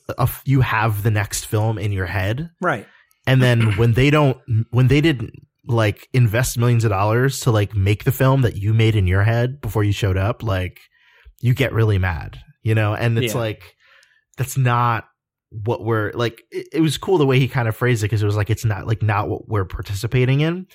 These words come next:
Speaker 1: The one
Speaker 2: Right.
Speaker 1: thing that I really loved that I think everybody kinda jumped to talking about, uh, right away was the premise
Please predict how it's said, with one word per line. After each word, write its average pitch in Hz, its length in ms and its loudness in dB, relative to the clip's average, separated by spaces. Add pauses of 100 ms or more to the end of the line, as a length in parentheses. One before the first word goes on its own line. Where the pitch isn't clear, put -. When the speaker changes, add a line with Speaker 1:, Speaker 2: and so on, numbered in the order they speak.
(340)
Speaker 1:
The 127 80 2
one 139 180 2
Speaker 2:
Right. 180 100 0
Speaker 1:
thing 180 200 0
that 110 120 2
I 120 60 2
really 120 400 0
loved 107 420 -2
that 101 320 -4
I 120 80 0
think 139 260 -2
everybody 101 500 0
kinda 101 200 0
jumped 101 280 -2
to 113 60 -4
talking 95 400 -4
about, 90 380 -4 (480)
uh, 110 60 -2
right 107 160 0
away 101 420 -2 (1200)
was 117 200 2
the 120 100 2
premise 139 440 2